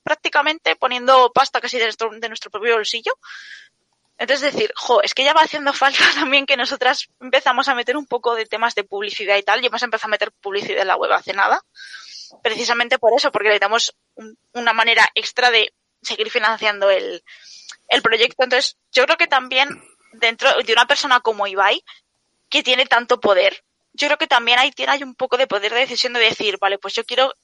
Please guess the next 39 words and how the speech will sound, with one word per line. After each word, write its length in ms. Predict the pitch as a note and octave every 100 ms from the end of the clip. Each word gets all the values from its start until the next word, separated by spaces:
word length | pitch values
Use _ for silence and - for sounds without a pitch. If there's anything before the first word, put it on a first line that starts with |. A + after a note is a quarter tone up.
| -
que 100 | A3+
salgan 300 | G#3 B3 A#3+
este 180 | - A3
tipo 220 | A#3 G#3+
de 80 | G#3+
anuncios 680 | G#3 A3 A3 C4 C4 D4 -
o 120 | G#3
este 260 | G3+ - A3
tipo 280 | A3 G#3+
de 160 | G#3 G#3+
cosas 440 | - A3 A#3+ C4+ - - - - _ _ _ _ -
en 160 | B3
mi 100 | A#3+
contenido, 520 | G#3+ G3+ G3 G3+ F#3 F3
que 100 | A#3
eso 100 | A#3
es 80 |
a 80 | A3+
lo 120 | A3
que, 140 | G3+ G#3+
eso 140 | G3+
es 80 | A#3
al 180 | A#3 A#3+
final 260 | A#3+ A3+
también 220 | A#3 A3+ A3
un 40 |
poco 180 | G#3+ G#3+
a 20 |
lo 120 | G#3 F#3+
que 120 | G3
voy 180 | G3+ G3
a 40 | G3
decir. 260 | F3 G3+ -
Si, 760 | - - A3 G#3+ G#3 G#3 G3+ G#3 - - - _
si 160 | - C4+
un 80 | C#4+
anunciante 520 | C#4+ C4 - B3+ B3
en 100 | B3
televisión, 720 | A3+ A3 G#3 - A#3+ G3+ F3